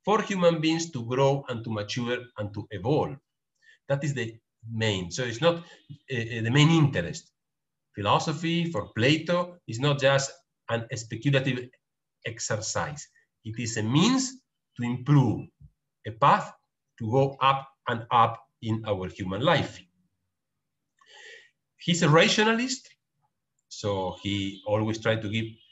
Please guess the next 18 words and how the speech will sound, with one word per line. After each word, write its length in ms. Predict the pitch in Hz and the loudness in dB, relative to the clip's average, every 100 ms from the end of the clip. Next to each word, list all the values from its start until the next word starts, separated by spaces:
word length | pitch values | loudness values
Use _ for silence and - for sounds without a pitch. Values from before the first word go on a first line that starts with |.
| _ _ _ _ _ _ _ - | _ _ _ _ _ _ _ -6
rationalistic, 720 | 104 - 104 120 131 - 110 | -4 -2 -2 -2 -2 -6 0
logical 540 | 135 151 123 120 113 113 | 4 4 2 0 0 4
answers 400 | 139 143 143 117 | 4 4 0 -6
to 140 | 117 | -2
all 80 | 110 | -2
his 220 | 113 107 | -2 -6
questions. 600 | - 262 294 - 202 208 - _ _ _ _ _ _ _ - | 2 2 2 -2 -8 -8 -12 _ _ _ _ _ _ _ -8
Occasionally, 560 | 170 262 285 285 269 202 | 0 4 6 6 4 2
he's 200 | 185 180 | -2 0
a 40 | |
mystic. 600 | 180 262 - - 156 - - _ _ _ _ _ | 2 2 -2 -6 -10 -10 -16 _ _ _ _ _
We 120 | 120 110 | -4 0
will 140 | 110 | 0
see, 280 | - 139 135 | 0 -2 -2
for 120 | 107 | -6
instance, 200 | 110 92 | -8 -8
the 60 | - | -6
famous, 420 | 110 101 95 | -4 -4 -6